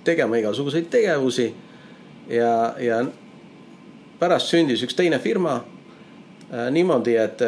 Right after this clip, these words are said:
kõikidele patsientidele saadeti lihtsalt kiri. Oleme kolinud. Teine paber, teine logo, aga kõik arstid olid seal peal, on ju.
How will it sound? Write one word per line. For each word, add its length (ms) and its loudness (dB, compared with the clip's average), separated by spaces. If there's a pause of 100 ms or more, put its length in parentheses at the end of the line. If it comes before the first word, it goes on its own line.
(100)
kõikidele 540 2
patsientidele 720 -2
saadeti 460 0
lihtsalt 240 -2
kiri. 300 2 (1080)
Oleme 260 2
kolinud. 560 2 (1800)
Teine 280 2
paber, 400 0
teine 260 2
logo, 280 2 (500)
aga 240 0
kõik 240 2
arstid 320 0
olid 200 -6
seal 200 -10
peal, 300 -6
on 100 -14
ju. 80 -18